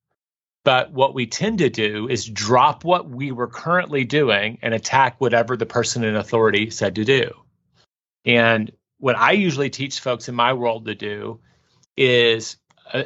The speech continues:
immediately do an assumptive kind of expectation setting. Be like, "Alex, I'm happy to take this off your plate. If I get back to you next Tuesday with the answer, would that be okay?"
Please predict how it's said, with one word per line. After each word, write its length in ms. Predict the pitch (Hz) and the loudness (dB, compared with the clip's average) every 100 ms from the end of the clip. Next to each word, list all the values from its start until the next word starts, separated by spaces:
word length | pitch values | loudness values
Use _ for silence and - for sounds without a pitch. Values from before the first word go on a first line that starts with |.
| - | -6
immediately 840 | 120 127 151 196 185 156 131 120 | -4 0 4 4 4 0 -2 -2
do 220 | 110 139 | -2 -2
an 100 | 127 | 0
assumptive 840 | 110 - 139 131 131 131 127 117 - _ _ _ _ | -2 -2 0 -2 -2 -2 0 -2 -10 _ _ _ _
kind 320 | - 120 120 | -2 0 2
of 340 | 117 113 107 - _ _ _ _ _ _ _ _ | 2 2 0 -8 _ _ _ _ _ _ _ _
expectation 800 | 143 - 156 127 127 127 - 110 | -4 -2 -2 -2 -4 -4 -4 -8
setting. 480 | - 107 110 110 110 _ _ _ | -6 -6 -8 -12 -20 _ _ _
Be 60 | 131 | 0
like, 160 | 117 | 0
"Alex, 340 | - 147 170 180 | 2 2 2 -2
I'm 100 | 135 | -6
happy 360 | 131 143 156 | -2 -2 -2
to 80 | 131 | -6
take 180 | 110 123 | -6 -8
this 160 | 127 - | -8 -4
off 200 | 113 - | -4 -4
your 100 | 113 | -16
plate. 480 | - 147 123 107 _ _ _ _ | -2 2 2 -2 _ _ _ _
If 120 | - 135 | -2 0
I 100 | 127 | 0
get 220 | 165 135 | -2 2
back 240 | 143 147 | 2 2
to 120 | - 156 | -2 -6
you 100 | 139 | -2
next 300 | 117 110 - | -2 -2 -8
Tuesday 400 | 190 208 - 135 | -4 -4 0 0
with 180 | 120 120 | 0 -2
the 180 | 120 | 0
answer, 280 | 143 139 120 | 0 0 -2
would 140 | 104 92 | 0 0
that 160 | 113 | 0
be 160 | 110 101 | 0 -2
okay?" 340 | 87 101 - | -2 -8 -8